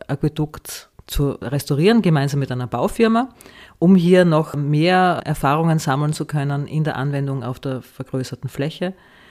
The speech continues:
von dem Maßnahmenkonzept. Wir haben dann natürlich diese Adaptierungen hinsichtlich mehr Natursteinergänzungen umgesetzt und ich habe auch die Aufgabe gehabt, hier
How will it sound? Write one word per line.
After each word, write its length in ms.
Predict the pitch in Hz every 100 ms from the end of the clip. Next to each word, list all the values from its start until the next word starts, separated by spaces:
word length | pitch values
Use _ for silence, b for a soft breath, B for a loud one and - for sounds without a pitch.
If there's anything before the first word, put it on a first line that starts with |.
| b
von 120 | - 156
dem 120 | 156
Maßnahmenkonzept. 720 | 147 143 156 147 151 151 143
Wir 100 | 143
haben 140 | 143 139
dann 100 | 143
natürlich 320 | 131 135 139
diese 220 | 139 139
Adaptierungen 760 | 123 139 - 165 165 156 147 151 b b b b b
hinsichtlich 680 | _ 147 143 147 - 143 135
mehr 260 | 139 135 135
Natursteinergänzungen 1400 | 135 143 147 151 139 120 135 135 135 143 135 131 131 131
umgesetzt 720 | - 190 226 202 180 - - - b b b b _
und 480 | 165 165 170 170 170
ich 160 | - 151
habe 180 | 147 - _
auch 200 | 131 143
die 120 | -
Aufgabe 380 | 117 139 151 143
gehabt, 300 | 143 143 -
hier 320 | - 147 143